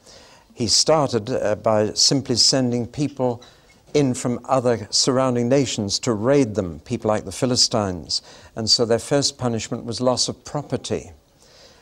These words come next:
But then, uh, uh, since they didn't take any notice of that, it became a little more serious. Drought and famine and shortage of food.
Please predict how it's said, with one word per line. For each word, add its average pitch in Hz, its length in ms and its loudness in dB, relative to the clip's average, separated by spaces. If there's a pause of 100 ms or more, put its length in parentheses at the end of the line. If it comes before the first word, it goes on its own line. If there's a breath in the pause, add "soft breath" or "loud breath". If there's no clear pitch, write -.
(140 soft breath)
But 107 260 0
then, 147 320 4
uh, 113 180 -2 (340)
uh, 110 380 0
since - 340 2
they 131 80 4
didn't 135 240 0
take 127 240 0
any 120 160 0
notice 135 320 0
of 101 140 -6
that, 127 260 0
it - 100 -4
became 113 300 -2
a - 20 -2
little 117 200 -2
more 113 160 0
serious. 123 720 0 (280 loud breath)
Drought 113 600 0 (100)
and 104 180 -4
famine 123 680 -2 (320 loud breath)
and 107 140 -4
shortage 120 420 0
of 110 100 0
food. 127 540 -2